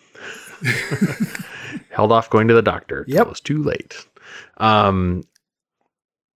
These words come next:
Speaker 1: yeah, back to Jeff Goldblum. Like, I, we all know Jeff Goldblum is a, at the very least, an incredibly interesting actor to watch.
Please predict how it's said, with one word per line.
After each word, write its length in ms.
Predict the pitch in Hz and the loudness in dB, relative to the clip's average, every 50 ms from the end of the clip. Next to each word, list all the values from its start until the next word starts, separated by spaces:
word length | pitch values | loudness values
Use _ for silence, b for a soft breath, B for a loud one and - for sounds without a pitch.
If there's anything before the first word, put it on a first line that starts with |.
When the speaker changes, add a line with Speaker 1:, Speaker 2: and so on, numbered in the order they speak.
| _ _ _ _ _ _ _ _ _ _ _ _ _ _ _ _ _ _ _ _ _ _ _ | _ _ _ _ _ _ _ _ _ _ _ _ _ _ _ _ _ _ _ _ _ _ _
Speaker 1:
yeah, 340 | - 123 120 113 101 98 95 | 2 4 4 6 4 2 0
back 400 | 87 90 - 113 110 113 - - | -2 -2 0 0 2 2 0 2
to 300 | - 135 120 110 95 90 - _ _ _ _ _ | 4 6 6 6 4 2 -4 _ _ _ _ _
Jeff 260 | - 113 107 - - | 0 2 2 2 0
Goldblum. 560 | - 101 98 98 95 92 98 95 87 85 85 87 | 2 4 4 4 6 6 4 4 4 4 2 2
Like, 320 | 85 82 82 - - - - | 2 2 0 -2 -6 -6 -4
I, 260 | 92 101 107 110 110 - _ _ _ _ _ - | -2 2 2 2 0 -2 _ _ _ _ _ -10
we 240 | - 113 113 117 131 | 0 4 6 6 8
all 160 | 139 147 143 | 6 6 6
know 160 | 139 131 123 | 6 6 6
Jeff 260 | 107 117 120 113 - | 6 4 4 2 2
Goldblum 520 | - 117 107 107 104 104 98 95 92 90 90 | 2 4 4 6 6 6 6 6 4 4 2
is 240 | 87 85 - - - _ _ _ _ _ _ _ _ _ _ _ _ _ _ _ _ _ _ _ _ | 2 0 0 -4 -6 _ _ _ _ _ _ _ _ _ _ _ _ _ _ _ _ _ _ _ _
a, 340 | 95 95 90 87 87 85 85 - _ _ _ _ _ _ _ _ _ _ _ _ _ _ _ _ _ _ _ _ _ _ _ _ _ _ _ _ _ _ _ _ - - _ _ _ _ - | -2 0 2 2 2 0 -2 -4 _ _ _ _ _ _ _ _ _ _ _ _ _ _ _ _ _ _ _ _ _ _ _ _ _ _ _ _ _ _ _ _ -20 -20 _ _ _ _ -8
at 180 | 110 101 - - - | -6 -6 -6 -6 -8
the 180 | - 98 101 | -4 -2 -2
very 260 | 95 92 107 110 110 107 | 0 2 4 4 6 6
least, 280 | 101 104 95 - - | 4 4 2 2 0
an 80 | 98 92 | 0 0
incredibly 500 | 92 92 90 - - 101 98 92 95 - - | 0 -2 -2 -2 0 0 0 0 -2 -2 -4
interesting 560 | - 98 95 - - 92 85 - - 92 87 82 | -6 -8 -4 -2 -2 -2 -2 -2 -2 -2 -2 0
actor 380 | 80 82 82 - _ - 85 | -2 -2 -4 -4 _ -2 0
to 80 | 80 78 | 0 0
watch. 540 | 73 78 76 - - - - - - - | 2 0 0 -2 -4 -6 -6 -6 -6 -6